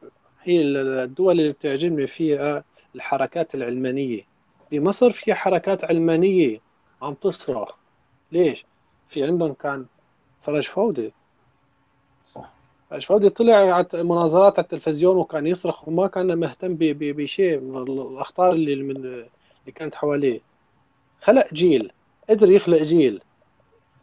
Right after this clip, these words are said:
Speaker 1: ما كان المسيح جوخ لا نظام، لا لمعارضة، لا، لا إسلام، لا مسيحية، لا لغيره. قال رأيه بكل صراحة. والجيل بتونس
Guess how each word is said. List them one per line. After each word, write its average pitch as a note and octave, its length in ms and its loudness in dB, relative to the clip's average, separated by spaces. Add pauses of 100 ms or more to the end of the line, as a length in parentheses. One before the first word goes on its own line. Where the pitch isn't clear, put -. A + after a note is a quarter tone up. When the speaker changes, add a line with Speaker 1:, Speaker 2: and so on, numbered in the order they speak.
(160)
Speaker 1:
ما F#3+ 120 2
كان G3+ 180 4
المسيح F3+ 520 2
جوخ F3+ 260 2
لا D#3+ 200 2
نظام، F3 340 2
لا E3 220 6
لمعارضة، D#3+ 600 2
لا، D#3 140 6
لا D#3 140 4
إسلام، E3+ 380 0
لا D#3 100 2
مسيحية، D3+ 680 -2
لا D3+ 120 4
لغيره. D3 480 2 (360)
قال D#3 160 0
رأيه D#3+ 260 4
بكل C#3+ 240 -4
صراحة. - 600 -6 (520)
والجيل F#3+ 640 4 (260)
بتونس F3+ 640 2